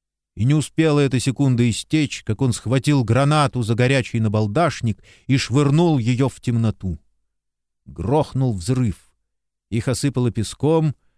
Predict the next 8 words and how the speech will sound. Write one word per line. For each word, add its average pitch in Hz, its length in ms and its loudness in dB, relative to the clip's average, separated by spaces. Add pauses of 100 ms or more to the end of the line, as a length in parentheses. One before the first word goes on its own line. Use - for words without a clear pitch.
(140)
и 190 140 -4
тотчас 170 680 0
же 160 180 2
раздался 135 720 0
отчаянный 123 720 -2
крик 98 340 -4
Денищика: 104 840 -2
«Немцы! 170 1300 -4